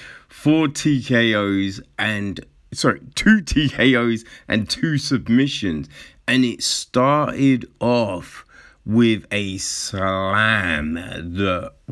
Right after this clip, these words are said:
whoa, would have reverberated through the arena. Okay, so it was a middleweight clash between Obwani Ikabuna,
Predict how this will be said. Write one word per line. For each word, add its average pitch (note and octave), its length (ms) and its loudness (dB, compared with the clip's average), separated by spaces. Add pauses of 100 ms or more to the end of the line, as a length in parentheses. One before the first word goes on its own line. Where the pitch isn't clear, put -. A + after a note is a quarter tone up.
whoa, D3+ 280 4 (1040)
would C3 240 2 (260)
have A2+ 280 0
reverberated G#2+ 1400 0
through A#2 640 0
the F#2+ 180 -2
arena. E2+ 1080 -4 (560)
Okay, G2 260 0
so A2+ 220 0
it G#2+ 40 0
was G2+ 220 -4
a G#2+ 260 -4 (640)
middleweight A#2+ 840 2
clash A2+ 640 -4 (120)
between A2 720 0 (520)
Obwani B2 1200 2 (220)
Ikabuna, A#2 960 0